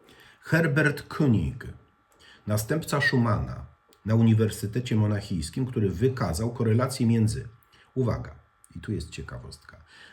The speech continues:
między rezonansami Schumana a rytmami mózgowymi E E G. Rozumiecie, czy jeszcze nie?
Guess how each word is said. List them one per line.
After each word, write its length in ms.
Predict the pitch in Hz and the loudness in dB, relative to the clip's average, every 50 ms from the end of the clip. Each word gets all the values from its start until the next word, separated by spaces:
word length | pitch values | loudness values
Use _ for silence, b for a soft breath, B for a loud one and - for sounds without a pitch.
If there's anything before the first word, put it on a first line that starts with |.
| B - | B 2
między 440 | 120 135 139 123 107 95 90 87 95 | 4 4 6 4 2 2 -2 0 2
rezonansami 1080 | 107 117 131 143 143 139 147 143 139 131 120 110 107 110 - 147 175 233 196 131 113 | 2 4 4 4 2 0 2 2 2 4 4 4 2 2 2 2 2 4 4 2 2
Schumana 680 | 110 - 113 98 95 107 120 143 147 143 151 151 - | 0 0 0 0 2 2 2 2 2 0 -2 -2 -2
a 200 | - 120 110 107 | 0 2 4 4
rytmami 680 | 101 104 104 - - 101 104 117 123 139 143 139 139 | 4 2 -2 -2 -4 -2 0 0 0 0 0 0 2
mózgowymi 1000 | 120 107 120 131 123 107 92 82 90 90 87 80 80 107 107 101 98 98 104 107 - - - | 4 6 6 4 4 2 -2 -4 -4 -4 -4 -2 -2 0 0 0 -2 -4 -6 -8 -10 -10 -8
E 60 | 104 110 110 - - | -8 -8 -8 -10 -12
E 160 | 90 87 82 | -12 -12 -10
G. 380 | 76 69 - - 62 - - - - _ _ - - _ _ _ _ - | -10 -12 -12 -14 -16 -18 -18 -20 -20 _ _ -20 -20 _ _ _ _ -10
Rozumiecie, 600 | 82 80 78 92 92 90 78 - - 127 151 - | -8 -6 -6 -6 -8 -10 -10 -10 -8 -8 -8 -8
czy 140 | - - 117 | -10 -8 -8
jeszcze 240 | 107 - - 71 69 | -8 -8 -10 -10 -12
nie? 160 | 65 64 | -12 -12